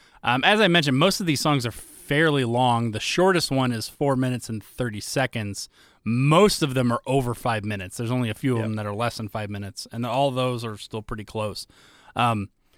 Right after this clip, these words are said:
Speaker 1: and it doesn't, it doesn't feel like, I mean, this one's almost six minutes, and it, to me, it doesn't feel like it, 'cause it really, it keeps you in.
Speaker 2: Mm-hmm.
Speaker 1: It's, as I, I, and I'm, I'm gonna say this a lot, it was very hypnotizing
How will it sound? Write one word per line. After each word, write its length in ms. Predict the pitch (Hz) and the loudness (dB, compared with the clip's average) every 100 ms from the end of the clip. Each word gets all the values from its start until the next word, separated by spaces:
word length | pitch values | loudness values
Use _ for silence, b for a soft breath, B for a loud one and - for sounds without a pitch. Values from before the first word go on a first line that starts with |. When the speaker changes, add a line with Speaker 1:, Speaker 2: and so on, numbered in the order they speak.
| - - - _ | -20 -20 -20 _
Speaker 1:
and 160 | 160 180 | 4 4
it 80 | 170 | 6
doesn't, 360 | 196 170 131 - | 6 4 0 0
it 100 | 165 | 4
doesn't 240 | 185 147 | 4 2
feel 240 | - 147 | 0 2
like, 260 | 131 123 127 | 2 2 2
I 60 | 208 | 4
mean, 160 | 202 | 6
this 160 | 233 233 | 6 4
one's 160 | 185 | 2
almost 460 | - 170 170 139 - | 4 4 6 4 2
six 240 | 175 - | -2 -2
minutes, 320 | 139 120 95 - | 0 0 -4 -2
and 140 | 165 | 0
it, 100 | 156 - | 0 2
to 60 | |
me, 100 | 196 | 4
it 60 | 165 | 6
doesn't 240 | 151 123 | 4 2
feel 220 | 123 143 131 | -2 0 0
like 200 | 117 113 | 0 -2
it, 80 | |
'cause 160 | 107 139 | -2 0
it 60 | 165 | 2
really, 420 | 170 185 170 139 b b b | 6 6 6 2 b b b
it 80 | 123 | -4
keeps 280 | 185 190 170 | 0 0 2
you 160 | 160 | 2
in. 320 | 151 143 143 135 - | 4 4 2 -2 -10
Speaker 2:
Mm-hmm. 100 | 107 | -4
Speaker 1:
It's, 240 | 147 - - _ | -4 -4 -10 _
as 180 | 127 147 | 0 0
I, 80 | 156 | 2
I, 120 | 139 | 0
and 160 | 147 139 | 0 0
I'm, 160 | 160 | 0
I'm 80 | 160 | -2
gonna 240 | 139 135 143 | -4 -4 -2
say 160 | 170 | -2
this 180 | 151 143 | -2 -2
a 60 | 127 | 0
lot, 240 | 151 143 | 2 2
it 80 | 127 | -2
was 120 | 120 | -6
very 200 | 123 139 | -6 -6
hypnotizing 840 | - 180 165 143 151 143 131 127 | -2 -2 -2 0 2 2 0 -4